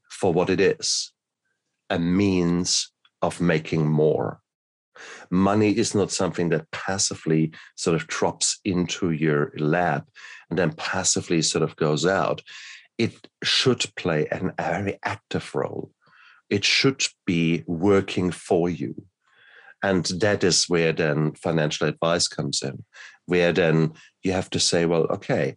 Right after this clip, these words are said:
how can I get a better return for my investment?" Uh, uh, that means that you have to invest, that you actually have to think, "Okay, what are my options? I could put it in a savings account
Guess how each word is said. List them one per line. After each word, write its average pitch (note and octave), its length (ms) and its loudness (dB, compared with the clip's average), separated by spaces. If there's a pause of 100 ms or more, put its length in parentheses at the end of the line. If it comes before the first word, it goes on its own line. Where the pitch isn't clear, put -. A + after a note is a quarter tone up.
how - 340 -2
can F2 300 -2
I E2+ 180 2
get E2+ 360 -2
a F2 100 -2
better D#2 320 -2
return D#2 580 0 (260)
for E2 220 0
my D2 220 2
investment?" - 800 -4 (640)
Uh, - 140 -2 (360)
uh, E2+ 120 0
that G2 260 0
means E2 380 2
that F2 240 -2
you F2+ 80 2
have D#2+ 140 0
to E2 100 2
invest, D2+ 460 2
that - 160 -4
you D#2 80 2
actually D#2 240 0
have D#2+ 140 -2
to F#2 120 0
think, F2 420 0
"Okay, E2+ 400 0 (400)
what F2+ 480 -2
are A#2 120 2
my A#2+ 160 4
options? - 640 -2 (240)
I C#2 280 0
could E2 240 -2 (180)
put F2+ 160 0
it F2+ 140 2
in F#2+ 100 4
a F2+ 60 2
savings D#3 460 2
account C2+ 500 -4